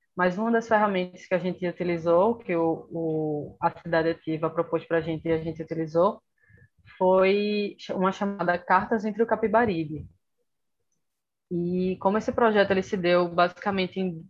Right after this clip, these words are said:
duas, duas áreas, que foi ali na Iputinga, não sei se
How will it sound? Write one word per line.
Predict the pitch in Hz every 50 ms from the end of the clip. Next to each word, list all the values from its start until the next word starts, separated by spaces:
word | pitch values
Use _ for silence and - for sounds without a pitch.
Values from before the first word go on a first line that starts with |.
| _ -
duas, | 175 151 160 180 202 220 226 226 220 - -
duas | 180 170 190 214 220 190 175
áreas, | 165 160 170 190 214 202 180 175 -
que | - - 190 170 - -
foi | - - 165 160 160 160 160 156 151 147 151 - - - _ - - _ _ _ _ _ _ _ - -
ali | - 170 170 165 165 170 180
na | 180 185 185
Iputinga, | 185 - 196 190 190 - - 175 175 180 180 202 240 254 - -
não | - 180 175
sei | - _ - 180
se | 180